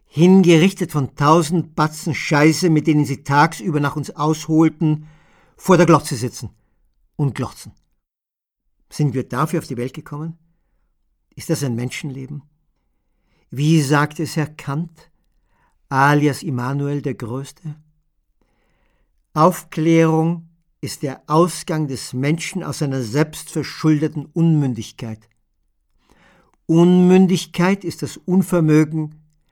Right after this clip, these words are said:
sich seines Verstandes ohne Leitung eines anderen zu bedienen.“ Das war vor zweihundertdreiunddreißig Jahren und wir wollen nicht hinhören, wir wollen dösen.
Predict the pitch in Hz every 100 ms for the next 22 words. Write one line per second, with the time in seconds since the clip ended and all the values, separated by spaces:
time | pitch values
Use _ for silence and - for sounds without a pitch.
0 | _ _ - - 156 139 156 - - 156
1 | 170 165 170 - 175 180 196 190 170 135
2 | 147 165 175 151 135 - - - 156 156
3 | 151 139 143 135 - 127 127 - 123 110
4 | 98 - _ _ _ _ _ _ _ _
5 | _ _ _ _ _ _ _ _ _ _
6 | _ 135 123 147 151 151 143 - 151 151
7 | 156 156 156 135 143 135 147 - 120 143
8 | 147 123 110 - _ _ _ 139 117 127
9 | 104 135 135 131 - 139 110 120 113 104
10 | _ _ _ _ - 131 110 123 123 107
11 | 117 113 101